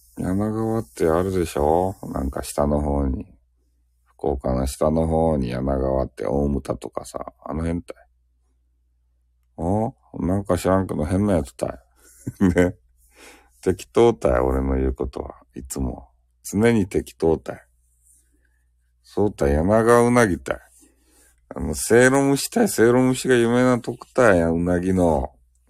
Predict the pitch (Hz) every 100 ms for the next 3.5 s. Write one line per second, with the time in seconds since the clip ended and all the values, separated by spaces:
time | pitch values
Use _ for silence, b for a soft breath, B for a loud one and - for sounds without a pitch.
0 | _ _ _ - 85 101 110 110 104 -
1 | - 95 98 101 95 87 92 - 113 104
2 | 98 87 - 76 71 71 73 73 71 73
3 | 67 - 69 65